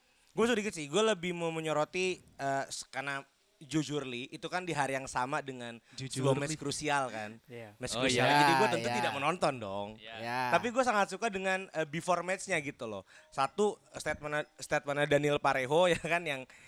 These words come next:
Speaker 1: yang dia sangat me-, menyayangkan kesombongan Nagelsmann yang ketika drawing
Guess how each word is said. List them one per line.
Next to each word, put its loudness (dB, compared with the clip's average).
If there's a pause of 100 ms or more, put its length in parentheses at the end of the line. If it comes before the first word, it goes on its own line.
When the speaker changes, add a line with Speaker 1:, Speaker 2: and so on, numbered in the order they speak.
(140)
Speaker 1:
yang 2
dia 4
sangat 6
me-, -6
menyayangkan -4
kesombongan -4
Nagelsmann -6
yang -8
ketika -8
drawing 0